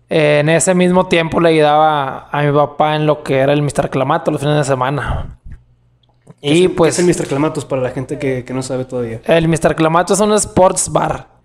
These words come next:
Speaker 1: que ya es un poco más bar, antro, que sports bar, ¿verdad?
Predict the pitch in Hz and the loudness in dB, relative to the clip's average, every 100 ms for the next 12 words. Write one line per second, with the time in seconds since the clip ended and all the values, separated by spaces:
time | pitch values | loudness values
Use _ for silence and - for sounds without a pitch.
0 | _ 165 151 156 156 170 185 - 180 175 | _ 0 2 4 4 4 2 2 -2 0
1 | 175 170 180 170 175 170 - - - - | -2 2 2 4 2 0 -2 -10 -14 -20
2 | - - _ - 147 143 151 160 156 143 | -20 -20 _ -6 0 4 4 2 2 0
3 | 143 160 147 160 151 147 - - - 127 | 0 -2 0 2 2 0 -2 -4 -2 -4
4 | - 131 127 131 123 - - 139 139 | 0 0 0 -2 -2 -6 -4 -2 -2